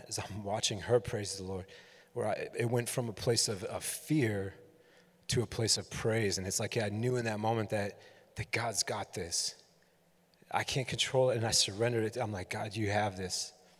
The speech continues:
And we were just praising him in that situation. And, and it's, it's quite miraculous. Like, they were expecting Brinley to be in the hospital for, um, weeks, maybe even a month.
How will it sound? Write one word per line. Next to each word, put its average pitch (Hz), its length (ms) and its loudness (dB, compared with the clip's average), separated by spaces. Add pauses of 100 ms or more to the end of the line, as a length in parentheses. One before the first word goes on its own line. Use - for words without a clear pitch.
(280)
And 95 100 -8
we 110 100 0
were 110 80 -2
just 98 240 -2
praising 113 440 4
him 85 320 -10 (500)
in 104 80 -4
that 101 100 2
situation. 107 720 2
And, 92 120 -8
and 110 160 -4
it's, - 220 -2 (400)
it's - 160 2
quite 143 300 10
miraculous. 127 560 4
Like, 110 200 0 (840)
they 143 100 10
were 143 60 8
expecting 127 480 2
Brinley 120 300 2
to 123 100 2
be 120 400 2
in 117 80 -4
the 107 80 0
hospital 120 540 6
for, 107 440 8 (460)
um, 95 320 0 (420)
weeks, 113 420 4 (220)
maybe 113 260 2
even 107 160 0
a 92 80 0
month. 98 460 -4